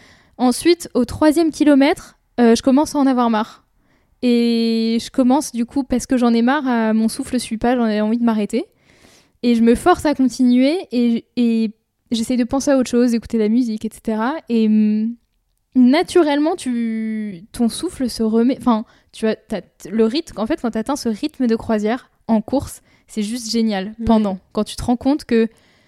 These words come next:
Speaker 1: t'as m-, beaucoup moins l'impression de faire l'effort du début de la course, euh, en plein milieu.
Speaker 2: Je crois que c'est ce qu'on appelle l'état de flow. Quand
Speaker 1: Ouais.
Speaker 2: t'arrives, que, quand t'as, t'atteins ce rythme de croisière et c'est un pur plaisir.
Speaker 1: Ouais.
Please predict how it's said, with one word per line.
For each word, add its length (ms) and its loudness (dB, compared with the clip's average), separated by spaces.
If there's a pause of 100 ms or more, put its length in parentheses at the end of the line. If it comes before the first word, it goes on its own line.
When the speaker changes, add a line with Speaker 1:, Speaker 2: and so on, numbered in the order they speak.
(1200)
Speaker 1:
t'as 160 0
m-, 240 2
beaucoup 500 0
moins 140 6
l'impression 420 0
de 100 2
faire 240 0
l'effort 420 -2
du 140 -4
début 320 -4
de 60 -4
la 120 -2
course, 580 -10
euh, 180 -2
en 120 -2
plein 160 -4
milieu. 260 -2 (160)
Speaker 2:
Je 60 -20
crois 140 -4
que 80 -20
c'est 80 -2
ce 60 -12
qu'on 120 -4
appelle 300 -4
l'état 260 -2
de 120 0
flow. 440 -4 (680)
Quand 100 2
Speaker 1:
Ouais. 120 2
Speaker 2:
t'arrives, 320 0 (320)
que, 80 -8
quand 200 -6
t'as, 280 -4
t'atteins 400 -4
ce 120 -6
rythme 280 -6
de 100 -2
croisière 680 -4
et 160 -4
c'est 120 -10
un 360 -6
pur 180 -10
plaisir. 480 -10 (240)
Speaker 1:
Ouais. 320 -2